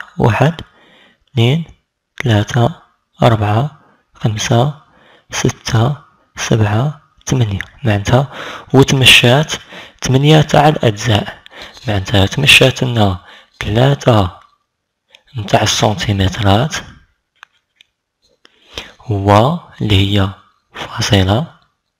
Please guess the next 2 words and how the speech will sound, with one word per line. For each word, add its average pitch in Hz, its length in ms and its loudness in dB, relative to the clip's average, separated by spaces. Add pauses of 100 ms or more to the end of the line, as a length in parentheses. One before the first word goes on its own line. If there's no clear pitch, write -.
(720)
وتمشات 113 1080 2 (720)
ثمانية 120 580 2